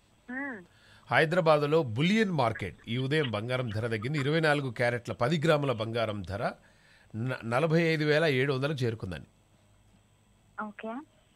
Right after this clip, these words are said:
Speaker 2: అలాగే పది గ్రాముల బంగారం ధర, ఆ, వెండి మాత్రము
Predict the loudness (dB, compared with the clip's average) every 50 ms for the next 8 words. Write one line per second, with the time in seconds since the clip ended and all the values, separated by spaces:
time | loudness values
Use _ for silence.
0 | _ _ _ _ -20 _ _ _ -2 -2 0 0 0 0 0 2 2 2 4 4
1 | 4 4 4 2 2 2 2 2 2 2 2 2 0 0 0 -2 0 2 2 2
2 | 2 2 0 -2 -6 -14 _ _ _ -20 _ -20 -20 -20 _ -8 -6 -4 -2 -2
3 | -2 -4 -4 -4 -4 -6 -6 -6 -6 -6 -8 -8 -8 -8 -6 -2 -2 0 0 2
4 | 2 2 2 2 2 0 -2 0 2 2 2 2 0